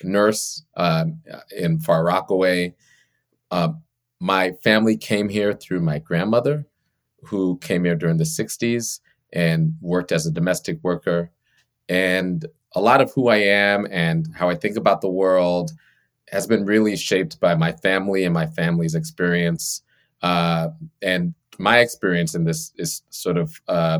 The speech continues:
extended family of a lot of aunties and uncles and cousins, uh, growing up in the eighties and nineties.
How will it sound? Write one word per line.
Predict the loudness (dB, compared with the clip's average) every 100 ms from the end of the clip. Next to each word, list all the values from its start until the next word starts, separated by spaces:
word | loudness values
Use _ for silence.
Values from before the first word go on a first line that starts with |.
| -4
extended | -10 -2 0 0 -2 -2
family | 0 0 0 -2 -2
of | -2 -2 -4 -12 _ _ _
a | -2
lot | -2
of |
aunties | -2 -4 -4 -4
and | -4
uncles | -6 -6 -6 -4
and | -2
cousins, | 0 0 0 -2 -4 -10 _ _ _ -4
uh, | 0 0
growing | 0 0 0 0
up | 0 -2 _ _ _ -6
in | -2 0 0
the | 0 0 -2 -2
eighties | -2 -2 -2 -2 -4
and | -4 -2
nineties. | 0 -2 -2 -2 -4 -8